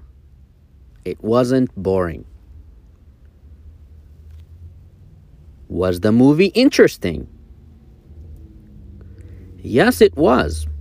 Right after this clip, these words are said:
How do you know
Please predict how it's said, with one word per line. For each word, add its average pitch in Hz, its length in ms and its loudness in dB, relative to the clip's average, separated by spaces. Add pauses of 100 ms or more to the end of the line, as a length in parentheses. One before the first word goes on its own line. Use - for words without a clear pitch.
(3250)
How 240 420 0
do 220 180 4
you 196 220 6
know 127 640 4